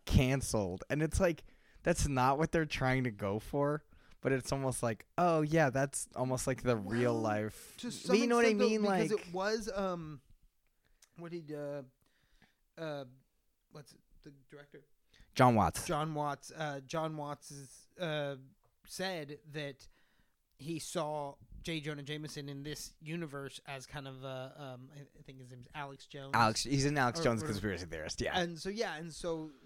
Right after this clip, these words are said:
Speaker 2: with that being the case, then that was, like, really funny when we saw
Speaker 1: That was really
Speaker 2: his
Speaker 1: good.
Speaker 2: set,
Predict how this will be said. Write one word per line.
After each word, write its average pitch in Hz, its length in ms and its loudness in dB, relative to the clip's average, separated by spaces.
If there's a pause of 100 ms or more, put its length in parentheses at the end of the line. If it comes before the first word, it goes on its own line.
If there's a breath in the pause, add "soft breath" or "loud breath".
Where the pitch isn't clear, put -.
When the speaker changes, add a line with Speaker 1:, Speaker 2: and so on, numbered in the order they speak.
(380)
Speaker 2:
with 202 260 -2
that 185 280 -8
being 156 400 -8 (140)
the - 40 -20
case, 170 360 -4 (100)
then 147 120 -10
that 139 160 -10
was, 139 120 -14
like, 131 140 -12
really 135 200 -8
funny 147 300 -6
when 139 140 -8
we 147 80 -4
saw 147 200 -2
Speaker 1:
That 147 180 2
was - 0 -
really 117 340 6
Speaker 2:
his 95 80 2
Speaker 1:
good. 104 140 4
Speaker 2:
set, 147 300 2